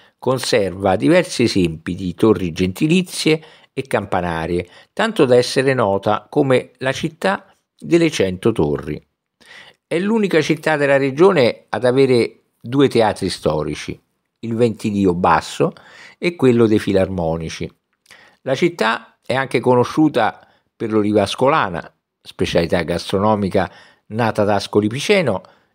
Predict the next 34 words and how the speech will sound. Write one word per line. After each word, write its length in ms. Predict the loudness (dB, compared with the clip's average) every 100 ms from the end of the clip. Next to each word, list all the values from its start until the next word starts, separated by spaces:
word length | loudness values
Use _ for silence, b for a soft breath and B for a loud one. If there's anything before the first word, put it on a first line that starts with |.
| _
e 120 | -8
diffusasi 840 | -4 -4 2 4 4 2 0 -2 -6
in 140 | -4
tutto 300 | -4 -2 -2
il 100 | 0
territorio 480 | 0 0 2 0 2
italiano 680 | 0 2 2 0 -4 -10 -14 _
e 80 | -6
anche 460 | -4 -4 0 0
al 180 | 2 -2
di 120 | -2
fuori 380 | -2 2 2 2
dei 120 | -2
confini 460 | -2 -4 -2 -2 -2
nazionali. 720 | -4 -6 -6 -4 -4 -6 -10 -18 _ _ _ b b b b
Il 160 | -10 0
suo 140 | 2
centro 320 | 2 2 4
urbano 560 | 4 4 0 2 0 0
sorge 420 | 0 2 2 4 2
ad 140 | 2
un'altitudine 920 | -2 -2 -2 -4 0 0 0 2 0 B B B
di 180 | -16 -8
centocinquantaquattro 1200 | -2 -2 0 -2 -2 -4 -2 0 0 0 0 0
metri 280 | 2 0 -2
sul 180 | -4 0
livello 300 | 2 2 2
del 160 | 0
mare, 540 | -2 -4 -2 -4 -6 _ _ B B _
nella 280 | -2 -2 2
zona 420 | 2 2 2 -2
di 120 | -6 -2
confluenza 800 | 0 0 2 4 4 0 -2 -2
tra 380 | 0 -2 -2